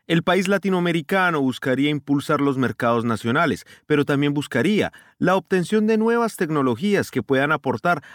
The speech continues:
a mejorar la industrialización del territorio. Maduro igualmente resaltó que se debe de avanzar en la integración productiva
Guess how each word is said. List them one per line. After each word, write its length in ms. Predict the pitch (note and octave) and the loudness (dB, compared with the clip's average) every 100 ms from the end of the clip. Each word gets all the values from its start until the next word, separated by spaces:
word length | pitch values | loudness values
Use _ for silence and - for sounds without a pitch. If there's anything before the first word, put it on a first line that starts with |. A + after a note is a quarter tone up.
| - | -2
a 160 | D3+ | 0
mejorar 560 | D#3+ C3+ A2 A2+ C#3+ A#2+ | 2 0 0 2 2 0
la 100 | G#2+ | -2
industrialización 840 | G2 F#2+ - G2+ F#2+ G#2 F#2+ F3 | -4 -8 -4 -2 0 -2 0 0
del 160 | D3+ C#3 | 0 0
territorio. 600 | C3 A2+ - E2+ D2+ - _ _ _ - | 0 0 -2 -8 -10 -20 _ _ _ -4
Maduro 400 | G#2 G#2 C#3 E3 | 0 2 2 2
igualmente 460 | E3 F3 F3 E3+ | 0 0 -2 -2
resaltó 540 | E3 D#3+ E3 C#3+ G3+ - _ _ - | -2 0 -2 0 -2 -2 _ _ -2
que 140 | C#3+ | -2
se 120 | - | 2
debe 400 | G#2 C#3 G#3 G#3 | 2 2 2 2
de 140 | F#3 C#3+ | 2 0
avanzar 640 | G2+ F2+ F2 F#3 D#3 - _ _ | -2 -4 -6 -2 -2 -2 _ _
en 240 | - C3+ C3 | -4 0 2
la 80 | B2 | 0
integración 680 | A2+ A2+ G2+ G2 - F3+ E3 | 0 0 0 -2 0 -2 0
productiva 680 | D3+ C3 A2+ F#3 C3+ E2+ | 0 0 -2 -2 -2 -2